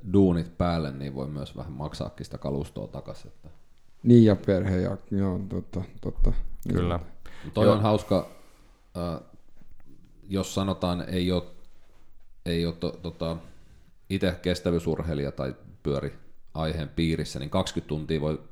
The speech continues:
Speaker 1: kuulostaa, tai jopa kymmenenkin tuntia voi kuulostaa kovalta,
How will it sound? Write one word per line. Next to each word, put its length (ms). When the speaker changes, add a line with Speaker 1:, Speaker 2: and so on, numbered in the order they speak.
Speaker 1:
kuulostaa, 460
tai 160
jopa 180
kymmenenkin 460
tuntia 340
voi 100
kuulostaa 400
kovalta, 520